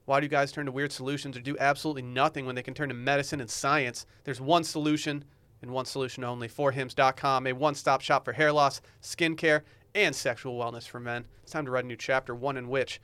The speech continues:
you got a full head of beautiful hair. Brett.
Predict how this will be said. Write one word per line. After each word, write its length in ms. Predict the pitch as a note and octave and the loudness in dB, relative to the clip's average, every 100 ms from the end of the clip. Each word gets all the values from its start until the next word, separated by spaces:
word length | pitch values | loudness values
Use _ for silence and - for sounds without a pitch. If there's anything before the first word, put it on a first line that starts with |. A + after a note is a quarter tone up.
| - - | -18 -6
you 80 | B2+ | -4
got 120 | A#2 | -4
a 20 | |
full 280 | - C#3 B2 | -2 0 0
head 120 | C3 | 0
of 80 | A2+ | -4
beautiful 360 | B2 A#2+ - | -6 -8 -10
hair. 340 | - A2+ A2+ A2 _ _ _ _ _ _ _ _ _ - - _ - | -8 -2 -2 -4 _ _ _ _ _ _ _ _ _ -20 -20 _ 0
Brett. 260 | E3+ D#3 | 8 8